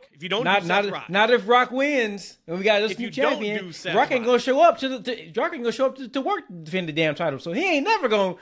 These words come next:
Speaker 2: be able to cash that title in. <laughs> Like, right? I mean, that, that briefcase in. And even if he does cash in on a set, it just seems like it's not the good, it's not the right time.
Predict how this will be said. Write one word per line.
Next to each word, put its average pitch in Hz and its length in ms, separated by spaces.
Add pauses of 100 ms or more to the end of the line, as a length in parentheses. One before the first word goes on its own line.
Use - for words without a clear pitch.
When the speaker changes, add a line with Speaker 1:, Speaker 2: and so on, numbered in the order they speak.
(160)
Speaker 2:
be 220 100
able 202 120
to 180 60
cash 202 220
that 180 120
title 165 300
in. 117 340
<laughs> - 60 (140)
Like, 208 300
right? 254 300
I 254 40
mean, 220 160
that, 214 220
that 214 220
briefcase 202 360
in. 135 320 (1500)
And 233 200
even 285 260
if 254 140
he 247 100
does 190 640 (800)
cash 180 400
in 160 200
on 147 200
a 120 60
set, 131 440
it 208 120
just 269 200
seems 208 160
like 170 100
it's 151 100
not 156 200
the 120 60
good, 120 240 (160)
it's - 120
not 143 140
the 123 80
right 110 320
time. - 440